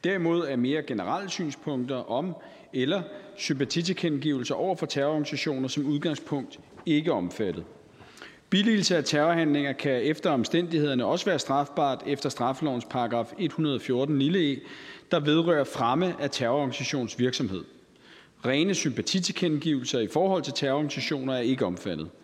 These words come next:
Billigelse ved udbredelse af terrorpropaganda kan imidlertid være omfattet. Derudover må det antages, at artikel ti i Den Europæiske Menneskerettighedskonvention om beskyttelse af ytringsfriheden i en række tilfælde vil medføre straffrihed, herunder navnlig i forhold til ytringer af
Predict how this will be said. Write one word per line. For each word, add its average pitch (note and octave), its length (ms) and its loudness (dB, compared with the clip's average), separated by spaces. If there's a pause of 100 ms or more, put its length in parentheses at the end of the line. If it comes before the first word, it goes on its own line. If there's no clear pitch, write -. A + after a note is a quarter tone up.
(480)
Billigelse E3 600 2
ved A#2+ 140 6
udbredelse D3 720 2
af A2 80 0
terrorpropaganda C#3+ 920 0 (220)
kan D#3+ 220 0 (160)
imidlertid E3+ 580 0 (120)
være A2 120 2
omfattet. E2+ 460 -4 (840)
Derudover G3+ 360 6
må F3+ 120 4
det E3 60 6
antages, E3+ 580 2
at D3 100 0
artikel C3+ 320 -2
ti F#3 340 0
i - 20 -6
Den D3+ 120 0
Europæiske D#3 440 0
Menneskerettighedskonvention C#3 1000 0
om A2 100 -4
beskyttelse E3 460 0
af C#3 60 2
ytringsfriheden C3 760 0
i B2 60 2
en A2 100 -2
række D#3 240 0
tilfælde C3+ 560 -2
vil B2+ 120 2
medføre C3 420 0
straffrihed, C#3 680 -2 (520)
herunder D#3 280 2
navnlig B2+ 320 2
i C3 40 0
forhold C3+ 300 0
til C3 280 -4
ytringer A#2 320 -4
af A2+ 280 -2